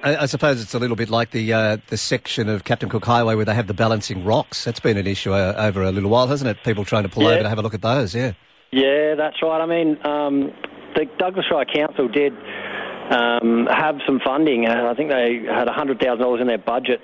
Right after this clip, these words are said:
Speaker 2: to, um, to rebuild a fishing platform at the Mulbrae Bridge there, which, um, which is exactly where the crocodiles are, and the tourists want to see these crocs. Unfortunately, um, that road is, is, um, is a Department,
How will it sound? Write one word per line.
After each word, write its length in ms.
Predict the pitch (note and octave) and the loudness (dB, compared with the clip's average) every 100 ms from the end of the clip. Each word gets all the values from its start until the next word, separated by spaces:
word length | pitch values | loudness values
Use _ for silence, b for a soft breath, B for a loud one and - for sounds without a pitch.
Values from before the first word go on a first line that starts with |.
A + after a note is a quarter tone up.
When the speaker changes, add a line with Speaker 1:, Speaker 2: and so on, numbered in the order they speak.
| - | 0
Speaker 2:
to, 160 | A#2+ | 0
um, 260 | A2+ A2 A2 - | 0 -2 -4 -4
to 80 | A#2 | 0
rebuild 500 | B2+ C3+ A#2 B2+ B2 | 2 2 2 2 0
a 60 | |
fishing 320 | - D3+ E3 C#3+ | 0 -2 0 0
platform 440 | D3+ - E3 F3 | -2 0 0 0
at 120 | D3+ | 0
the 60 | - | 0
Mulbrae 440 | C3 C3 C3 B2 | 0 2 0 0
Bridge 220 | C3 C3+ C3+ | 0 0 0
there, 240 | D3 G3+ | 2 2
which, 220 | D3+ - - - - | 0 0 -4 -4 -2
um, 520 | B2+ B2 A#2 A2+ - - - - | -2 0 0 -2 -6 -14 -6 -2
which 180 | A#2+ | 0
is 140 | B2 A2+ | 2 2
exactly 340 | A2+ A#2 B2 | 0 0 0
where 180 | A2+ A2+ | 2 2
the 60 | G#2+ | 0
crocodiles 500 | B2 A#2 A#2 A2 G#2+ | -2 -2 0 0 0
are, 280 | A#2+ A#2 | 0 0
and 120 | A2+ A2 | 0 -2
the 60 | |
tourists 400 | - B2 A2 - | 0 0 0 -2
want 200 | A#2 A2+ | -4 -4
to 100 | - - | -8 -2
see 280 | A#2+ A#2 A2+ B B B B B B - | 0 2 -2 B B B B B B -2
these 180 | C3+ B2 | 0 2
crocs. 340 | - D3 - | 2 0 0
Unfortunately, 800 | C3+ C3 D#3+ E3 D3 C3 B2 B2 | -2 0 0 2 2 2 2 0
um, 260 | A#2+ A2+ A2+ | 0 -2 0
that 240 | A#2+ G#2+ | -2 0
road 340 | A#2+ C#3 B2 | 0 2 2
is, 160 | A2+ A2 - - | 2 0 -2 -8
is, 240 | D3+ A#2+ A2 | -2 0 2
um, 340 | A2+ G#2+ A2+ - | 0 -2 -4 -4
is 120 | A2 | -2
a 40 | A2+ | -2
Department, 540 | A2+ B2+ B2+ A#2 G#2+ | -2 0 0 0 -4